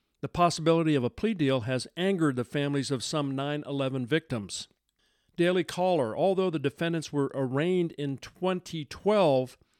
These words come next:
the case has been frozen in the pretrial stage due to delayed access to C I A documents.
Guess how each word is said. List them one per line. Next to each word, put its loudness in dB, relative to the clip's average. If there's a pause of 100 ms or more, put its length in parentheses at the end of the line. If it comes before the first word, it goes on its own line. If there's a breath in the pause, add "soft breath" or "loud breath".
(120)
the -4
case 0
has -2
been -2
frozen 2
in -4
the -2
pretrial 0
stage -4
due -2
to -12
delayed -2
access -6
to -8
C -2
I 2
A 0
documents. -4